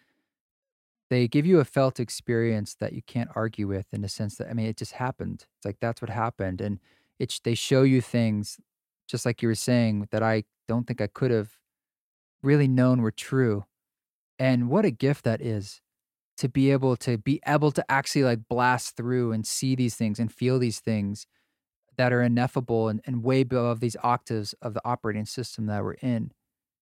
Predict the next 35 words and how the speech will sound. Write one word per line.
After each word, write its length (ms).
And 360
I'm 160
grateful 420
for 220
that, 260
because 500
it 140
provides 540
a 40
kind 360
of 200
motivation. 720
It's 140
almost 260
like 200
a, 260
a 40
little 200
cheat 340
code 280
or 60
something. 320
You'd 100
be 120
like, 200
All 80
right, 200
we'll 100
give 160
you 60
a 20
little 140
taste, 460
you 80
know, 260